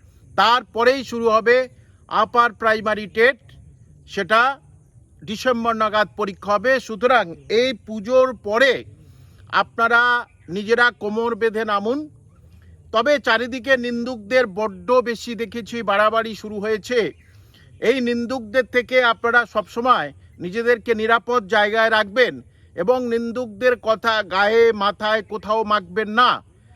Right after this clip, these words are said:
নিন্দুক নিয়ে একটি কথা আপনাদের বলছি, খুব সুন্দর মোটিভেশনাল একটি, আহ, কয়েক, আহ, দেড় মিনিটের একটি কথা বলছি, গল্প। দেখুন,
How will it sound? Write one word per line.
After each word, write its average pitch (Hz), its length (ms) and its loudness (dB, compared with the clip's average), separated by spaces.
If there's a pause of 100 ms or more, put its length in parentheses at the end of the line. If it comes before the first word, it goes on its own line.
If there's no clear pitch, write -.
(140)
নিন্দুক 240 440 -4
নিয়ে 262 280 2
একটি 254 300 -4
কথা 247 300 0
আপনাদের 240 420 -2
বলছি, 233 480 -4
খুব 196 220 -10
সুন্দর 233 440 0
মোটিভেশনাল 233 680 -6
একটি, 226 400 -2 (840)
আহ, 185 340 2
কয়েক, 233 520 2
আহ, 202 420 0
দেড় 214 260 -2
মিনিটের 240 420 0
একটি 214 280 -4
কথা 220 260 0
বলছি, 214 400 -4
গল্প। 196 560 0 (1400)
দেখুন, 202 480 0